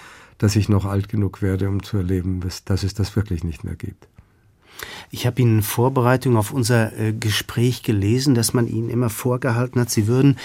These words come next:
Speaker 2: mit Ihren ja sehr erfolgreichen Initiativen in gewisser Weise auch die Aufgaben der äthiopischen Regierung entlasten, das heißt, sie von ihren sozialpolitischen Aufgaben im Grunde dispensieren und deshalb wären Sie dort auch so willkommen.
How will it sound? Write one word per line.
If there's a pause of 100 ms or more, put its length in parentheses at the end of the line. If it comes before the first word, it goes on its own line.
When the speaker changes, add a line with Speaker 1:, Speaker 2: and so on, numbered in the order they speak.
(140)
Speaker 2:
mit
Ihren
ja
sehr
erfolgreichen
Initiativen
in
gewisser
Weise
auch (340)
die
Aufgaben
der (240)
äthiopischen
Regierung (400)
entlasten,
das
heißt,
sie
von
ihren
sozialpolitischen
Aufgaben
im
Grunde (340)
dispensieren
und
deshalb
wären
Sie
dort
auch
so
willkommen.